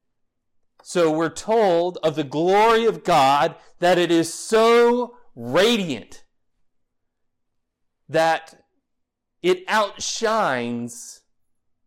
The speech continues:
the sun and the moon. We could understand the moon, right? The moon doesn't always shine that brightly.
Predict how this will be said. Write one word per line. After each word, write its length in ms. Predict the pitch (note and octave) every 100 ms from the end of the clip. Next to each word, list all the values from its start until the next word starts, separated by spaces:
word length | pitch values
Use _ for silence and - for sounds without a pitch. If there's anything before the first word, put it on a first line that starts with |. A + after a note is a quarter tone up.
| _ -
the 80 | B2+
sun 320 | E3+ D3+ C3+
and 100 | B2+
the 40 |
moon. 340 | A#2+ A2 F#2+ A2 _ _ _ _ _ _ _ _ _ _ _ _ _ _ _
We 120 | B2
could 120 | B2 C#3
understand 520 | D3+ D3+ - D3 B2+
the 40 |
moon, 300 | A2 G2 F#2+
right? 240 | G2+ A2 A2+
The 60 |
moon 240 | G#2+ C#3 C3
doesn't 260 | B2+ B2+
always 260 | A#2+ B2 A2
shine 360 | - B2+ A2+
that 180 | G#2+ A2
brightly. 500 | B2 C3 - G#2 F#2